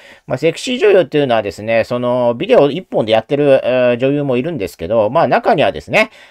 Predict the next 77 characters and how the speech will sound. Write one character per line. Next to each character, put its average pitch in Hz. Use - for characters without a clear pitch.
え 135
ー、 -
な 139
ん -
か 107
そ 117
の、 98
風 151
俗 147
店 92
に 85
勤 151
務 104
し -
な 185
が 156
ら 76
で 67
す -
ね、 180
そ 95
の、 92
ビ 117
デ 120
オ 107
に 185
も 226
出 -
演 76
し -
て -
い 62
る 60
と -
い 95
う -
の 78
も 76
い 80
て -
で 73
す -
ね、 85
は 98
い、 90
ま 110
あ、 95
あ 90
ー、 -
様 127
々 82
な 82
わ 90
け 90
な 73
ん -
で 64
す -
け -
れ 65
ど -
も、 73
え 87
ー、 85
性 135
接 127
待 95
が 85
可 110
能 139
な 135
女 113
優 151
の 147
一 123
覧 165
と、 156